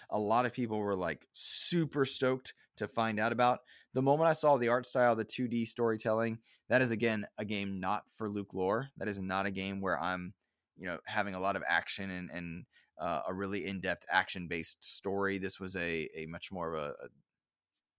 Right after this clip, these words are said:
I don't know how to describe it without it sounding demeaning, so I'm gonna actually abstain from doing so, 'cause the game looked like it's very well made. Um, but it just wasn't for me. Pentiment fell very flat for me. Very flat for me. Um, I think it was probably my least interesting note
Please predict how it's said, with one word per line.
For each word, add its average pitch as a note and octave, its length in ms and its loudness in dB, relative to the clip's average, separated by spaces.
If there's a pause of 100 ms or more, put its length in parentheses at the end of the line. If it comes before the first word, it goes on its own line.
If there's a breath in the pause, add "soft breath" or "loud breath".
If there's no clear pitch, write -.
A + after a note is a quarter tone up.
(120)
I G2+ 80 -4
don't F2 100 -6
know C#2+ 60 -4
how E2+ 80 -6
to D2+ 100 -6
describe C#2+ 360 -8
it C2 60 -8
without D#2+ 220 -4
it - 80 -12
sounding F2 260 -10
demeaning, D2+ 380 -10
so - 100 -12
I'm E2 80 -8
gonna E2+ 120 -8
actually D2 360 -8
abstain D2+ 420 -10
from F#2 120 -14
doing D#2 240 -10
so, - 160 -12
'cause F#2 160 -16
the F2+ 80 -12
game G2 300 -8
looked G2 180 -8
like F2 120 -12
it's D2+ 140 -12
very F2 160 -2
well E2 160 -6
made. D#2+ 300 -4 (460 loud breath)
Um, D2+ 260 -6
but C3+ 80 2
it C3+ 140 6
just A#2+ 160 -6
wasn't A#2 280 2
for A2 80 -8
me. G2+ 160 -2
Pentiment C3+ 460 -4
fell G2 180 0
very G2+ 360 0
flat E2 340 -4
for - 120 -16
me. C2 280 -14 (100)
Very G2+ 540 -4
flat D2+ 340 -8
for D2 120 -20
me. C#2 240 -20 (400 soft breath)
Um, D2+ 360 -8 (320)
I G#2+ 60 -4
think A2+ 160 0
it A2+ 60 0
was F#2+ 100 -4
probably G#2+ 300 0
my F#2 140 0
least G2+ 420 -4
interesting F#2+ 640 -6 (540)
note G2 320 -2